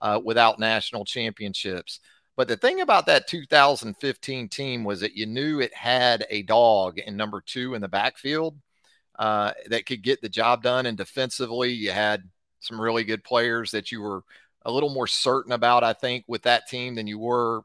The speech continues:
even, say, this one. More question marks, I guess, i-, is what, uh, the argument would be. So I'm gonna go true. Um, but I also think even more so than that two thousand fifteen team, if you're big on quarterback play,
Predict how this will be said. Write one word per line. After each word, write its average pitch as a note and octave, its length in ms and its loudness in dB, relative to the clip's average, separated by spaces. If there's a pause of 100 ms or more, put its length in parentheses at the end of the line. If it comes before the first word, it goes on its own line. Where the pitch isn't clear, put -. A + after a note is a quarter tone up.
even, A#2+ 320 -6
say, A2+ 400 0
this A2 320 -4
one. D3+ 340 -6 (420)
More G3 220 -2
question - 500 2
marks, F2 400 -8
I G2+ 80 -2
guess, F2+ 540 -8
i-, A2 40 -8
is A2 300 -6
what, G2+ 280 -4 (400)
uh, A2 260 -4
the A#2 80 -2
argument G#2+ 500 0
would G2+ 160 -12
be. F#2 240 -8
So C3+ 220 2
I'm F3+ 140 2
gonna A#3 160 2
go F3 580 4
true. F3 460 -2 (200)
Um, B2 540 0 (340)
but D#3+ 140 2
I D#3+ 140 6
also G#3+ 420 2
think D#3 380 -4 (920)
even E3 300 -4
more C#3 280 -2
so D3+ 280 0
than A#2+ 260 -6
that A2+ 260 -4
two E3 160 -10
thousand C3+ 400 2
fifteen C#3 360 -8
team, A2 300 -8
if G2+ 140 -10
you're A#2 80 -8
big E3+ 240 0
on F3+ 160 2
quarterback B2+ 580 -2
play, F2+ 380 -6